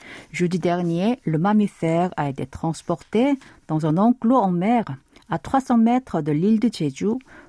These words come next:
pour se préparer à la vie sauvage. Cet espace mesure vingt mètres de demi-diamètre et quatre mètres de profondeur. Le dauphin se nourrit de trente à cinquante kilogrammes de poissons par jour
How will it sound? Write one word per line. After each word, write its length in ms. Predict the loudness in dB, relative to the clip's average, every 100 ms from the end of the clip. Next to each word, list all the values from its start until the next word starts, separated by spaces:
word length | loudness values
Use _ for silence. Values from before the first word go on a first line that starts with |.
| -8
pour 180 | -8 -4
se 80 |
préparer 600 | -6 -2 -4 0 -2 0 -2
à 80 | -2
la 160 | -6 -4
vie 160 | -6
sauvage. 640 | -4 -4 -2 -4 -6 -12 -16 -20 _ _ -20 -16
Cet 220 | -10 -4
espace 500 | -4 -4 -2 0 0
mesure 580 | 0 0 0 2 2 2 -4 -16 _
vingt 140 | -2 0
mètres 460 | 2 2 -2 -4
de 180 | -2 -2
demi-diamètre 960 | -2 -2 -2 -2 -2 -2 0 0 -2 -12 -12 _ -14 -8
et 80 |
quatre 280 | -6 -4 -2
mètres 320 | 0 -2 -4
de 100 | -6
profondeur. 840 | -6 -6 -6 -2 -2 -2 -8 -14 -20 _ _ _
Le 140 | -2 0
dauphin 520 | 0 -2 0 0 0
se 160 | -4 -2
nourrit 440 | -2 0 0 0
de 240 | 0 0
trente 460 | -2 -2 0 0 0
à 80 | -6
cinquante 440 | -4 -4 -4 -4
kilogrammes 480 | -2 -2 -2 -2 -2
de 80 | -2
poissons 460 | -2 -4 -2 0 0
par 260 | 0 -4
jour 400 | -4 -2 0 -2